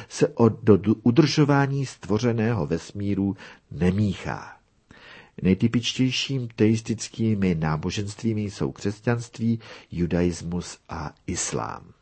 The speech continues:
Druhé pojetí je polyteismus. Už samotný název říká, že bohů, tvořitelů, stvořitelů je více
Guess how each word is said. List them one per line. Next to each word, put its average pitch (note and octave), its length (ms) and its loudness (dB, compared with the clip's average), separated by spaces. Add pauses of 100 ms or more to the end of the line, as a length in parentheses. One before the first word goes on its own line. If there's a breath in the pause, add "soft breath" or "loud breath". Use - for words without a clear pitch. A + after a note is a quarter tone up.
(1200 loud breath)
Druhé E3+ 340 6
pojetí G#2+ 560 2
je B2 220 2 (280)
polyteismus. D#2 1000 -2
Už - 160 -8
samotný E2+ 440 -4
název D2+ 360 -6
říká, A2 460 -2
že A2 240 2 (440 loud breath)
bohů, A2+ 580 6
tvořitelů, A2+ 760 0
stvořitelů A#2 920 0
je F#2 160 4
více F#2+ 480 0